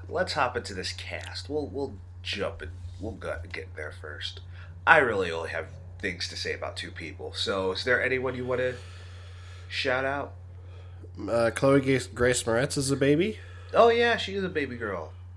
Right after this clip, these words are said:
Speaker 1: She was good in the movie, too. Everyone's good in this movie, in my opinion.
Speaker 2: Uh, Matthew Gray Glu-, Glubler? Glubler? Gubler?
Speaker 1: Yeah.
Speaker 2: He's in it.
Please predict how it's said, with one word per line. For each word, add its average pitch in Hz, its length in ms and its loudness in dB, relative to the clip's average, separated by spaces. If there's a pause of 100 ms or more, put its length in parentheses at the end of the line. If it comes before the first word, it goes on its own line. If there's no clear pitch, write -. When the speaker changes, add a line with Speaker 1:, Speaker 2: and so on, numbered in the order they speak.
(180)
Speaker 1:
She - 140 -2
was 233 160 0
good 240 300 2
in 135 80 0
the 110 60 -8
movie, 87 280 -6
too. 95 400 -2
Everyone's 147 460 4
good - 200 -8
in - 120 -12
this - 160 -14
movie, - 260 -14 (1120)
in 95 100 -4
my 76 160 0
opinion. - 320 -10
Speaker 2:
Uh, 95 560 -2 (140)
Matthew 117 480 -2
Gray 113 220 4
Glu-, 113 440 -2
Glubler? 147 640 2 (400)
Glubler? 160 560 0 (480)
Gubler? 165 480 2 (320)
Speaker 1:
Yeah. - 380 -2 (760)
Speaker 2:
He's 120 240 0
in 101 140 4
it. 120 240 2